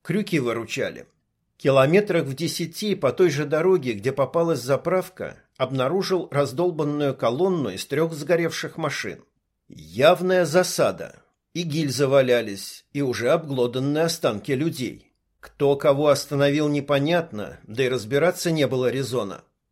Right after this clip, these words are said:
Поэтому, не останавливаясь, промахнул дальше и свернул на ближайшем повороте. На ночлег встал в пустой, давненько уже съеденной деревне. Нашёл чистый, без останков домик, загнал машину в соседний двор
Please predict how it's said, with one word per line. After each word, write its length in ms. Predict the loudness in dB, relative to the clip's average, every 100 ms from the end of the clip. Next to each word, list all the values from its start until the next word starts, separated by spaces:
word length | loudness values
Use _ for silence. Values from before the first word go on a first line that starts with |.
| 0
Поэтому, 760 | 4 6 6 4 2 4 2 2
не 140 | 2
останавливаясь, 1080 | 2 0 -2 0 2 2 2 4 2 0 -6
промахнул 600 | -2 0 0 0 0 2
дальше 680 | 4 4 2 -6 -10 -12 -14
и 100 | -8
свернул 520 | -6 -2 -2 2 2
на 120 | 2 2
ближайшем 640 | 0 0 0 0 -4 -4
повороте. 640 | 0 2 2 0 -8 -16 -20 _ _ _ _ _ _ _
На 240 | -2 0
ночлег 460 | 2 0 -2 -2 -2
встал 340 | -2 0 2
в 100 | 0
пустой, 540 | -6 -8 -4 2 4 6
давненько 520 | 4 2 2 0 0
уже 200 | -2 -2
съеденной 580 | -4 0 0 2 0 -2
деревне. 640 | -2 0 0 -2 -4 -16 -20 _ _
Нашёл 600 | -4 -2 0 -2 -2 -4 _
чистый, 480 | -8 -4 -4 -4 -4
без 180 | -2
останков 600 | -2 0 0 0 -2 -6
домик, 680 | 2 2 2 -2 -6 -20 _ _
загнал 480 | -2 -2 2 2 2
машину 400 | 0 0 -2 -2
в 60 |
соседний 580 | -2 -2 -2 -4 -4 -8
двор 480 | -8 -2 -2 -2